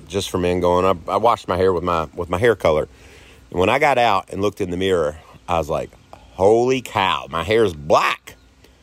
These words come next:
I look like Jerry Lewis, black hair. I mean, it was crazy. But, um, then I grabbed the box with my readers and it said, um, well, black.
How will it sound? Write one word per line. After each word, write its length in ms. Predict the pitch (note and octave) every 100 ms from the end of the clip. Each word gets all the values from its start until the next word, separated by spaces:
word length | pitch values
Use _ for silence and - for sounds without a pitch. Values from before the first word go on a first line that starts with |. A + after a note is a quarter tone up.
| _
I 60 | -
look 100 | A#2
like 160 | A#2+
Jerry 260 | F#2 C3 D#3+
Lewis, 600 | D#3 G3 A#2+ - - - _ _ _ _ -
black 260 | - B2+ C#3
hair. 280 | D#3 C#3+ G2
I 60 |
mean, 160 | G2 F#2
it 100 | A2
was 160 | A#2+ -
crazy. 640 | - C3+ E4 - C#2 B1 _ _ _ _ _ -
But, 300 | - F2+ D#2 - - - -
um, 300 | F2+ E2+ F#2+
then 100 | G2+
I 60 |
grabbed 220 | F#2 G#2+
the 60 | F#2+
box 400 | D#2+ G#2 A2 -
with 100 | F#2+
my 80 | F2
readers 400 | F#2 A2 G#2 E2
and 80 | E2
it 100 | C2+
said, 520 | - F2+ E2+ D#2+ -
um, 440 | D#2 D2+ D2+ D2 - - - _ _ _ _ _ _ _
well, 260 | E2 D2+ E2 - - - _ _
black. 280 | - A#2 F2